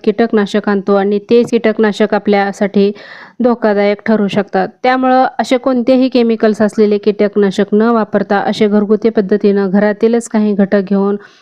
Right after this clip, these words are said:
अगदी कायमचे उंदीर पळवून लावू शकतो. दुकानामध्ये किंवा घरामध्ये उंदीर असले की नक्कीच धान्याची नासाडी करतात आणि त्यासाठी खूपच यु-, युजफुल आणि पॉवरफुल अशी रेमेडी आज मी तुमच्यासोबत शेअर करणार आहे. तेव्हा व्हिडिओ स्किप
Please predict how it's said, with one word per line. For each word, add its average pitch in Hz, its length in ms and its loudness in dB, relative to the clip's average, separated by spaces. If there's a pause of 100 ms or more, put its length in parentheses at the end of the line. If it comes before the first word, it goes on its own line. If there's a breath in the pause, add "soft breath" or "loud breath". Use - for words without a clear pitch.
(180 loud breath)
अगदी 233 280 0
कायमचे 226 480 0
उंदीर 208 400 0
पळवून 202 260 2
लावू 208 240 0
शकतो. - 520 -6 (520 loud breath)
दुकानामध्ये 294 560 0
किंवा 277 260 2
घरामध्ये 226 440 2
उंदीर 220 340 2
असले 214 320 0
की 220 120 0
नक्कीच 214 380 0
धान्याची 208 400 0
नासाडी 196 360 0
करतात - 380 -6
आणि 285 220 2
त्यासाठी 285 480 0
खूपच 277 500 -2
यु-, 254 160 4
युजफुल 247 560 0
आणि 233 320 2 (800 loud breath)
पॉवरफुल 247 480 2 (120)
अशी 247 220 0
रेमेडी 233 420 4 (100)
आज 233 220 -2
मी 226 120 4
तुमच्यासोबत 220 540 0 (100)
शेअर 226 260 2
करणार 208 380 0
आहे. 190 300 -2 (580 soft breath)
तेव्हा 269 260 2
व्हिडिओ 269 300 4
स्किप 285 260 -2